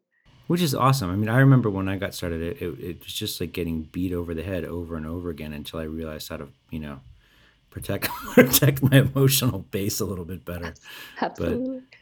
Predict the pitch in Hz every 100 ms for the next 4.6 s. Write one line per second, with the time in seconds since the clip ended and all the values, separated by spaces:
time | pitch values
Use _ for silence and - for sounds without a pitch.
0 | _ _ 92 - 90 90 85 - 104 104
1 | 104 - - - _ - 165 143 185 170
2 | 139 170 - 160 135 113 104 98 104 -
3 | 101 98 92 - 87 87 87 85 - _
4 | _ - - 131 135 -